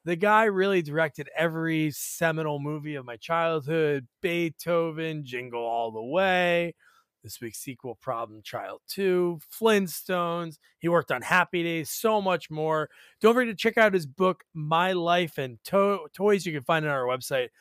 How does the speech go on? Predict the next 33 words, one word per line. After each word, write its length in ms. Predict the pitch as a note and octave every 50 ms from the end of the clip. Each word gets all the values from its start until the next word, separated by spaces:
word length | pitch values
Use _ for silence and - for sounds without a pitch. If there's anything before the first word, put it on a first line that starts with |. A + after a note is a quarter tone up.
| _ - _
sequels 360 | - - - D#3+ D3+ D3+ C#3 D3
only 180 | C#3+ C#3 C3
dot 220 | B2+ B2 A#2+ A#2 -
com, 200 | C3+ C3+ C3 B2+
or 60 | A#2
just 240 | A2 A2 G#2 - -
look 140 | B2+ - -
for 180 | B2+ A#2 A#2
it 60 | A2 G#2+
on 100 | G#2+ A2
Amazon. 600 | A#2+ C#3 C#3+ C3+ B2+ C#3+ C3+ B2+ B2+ B2+ B2 - _ _ _ _ _ _ _ _ _
Great, 280 | - D#3 D#3+ D3 C3+ -
great 240 | - C3+ C3 A#2 -
chat. 460 | - - D3 C#3+ C#3 C3 C3+ C#3 - -
And, 300 | - D3+ D3+ D3 D3 D3
uh, 460 | D#3 D3+ D3+ D3+ D#3 D#3+ D#3+ D3+ C#3+ - _ _ _ _ _ _ _ _ _ _ _ _ _ _ _ -
wow, 340 | - D3+ D#3+ D#3+ C#3+ - - - _ _ _ _ _ _ -
I 220 | - D#3+ E3+ G#3 A#3
am 320 | A#3+ A#3 - - E3 D#3+
so 320 | - - - - F#3 F#3+
excited 400 | G3+ F3+ - - - F3+ F3+ D#3
to 120 | C#3 B2+ B2
talk 200 | - E3 C#3+ C#3+
about 240 | C3+ D3 C#3+ C3 -
this 140 | C3+ A#2
movie 240 | D3+ G#3 B3+ B3 F#3+
'cause 120 | C#3+ D3 D3+
I 120 | C#3+ C3+
feel 140 | - A3+ A#3
like 180 | G#3+ F3+ D3+
this 240 | D3 F#3 G3+ - -
is, 240 | A#3 G#3 F3 D#3 F#3
like, 340 | F#3 F#3 F3+ F3 E3+ D3+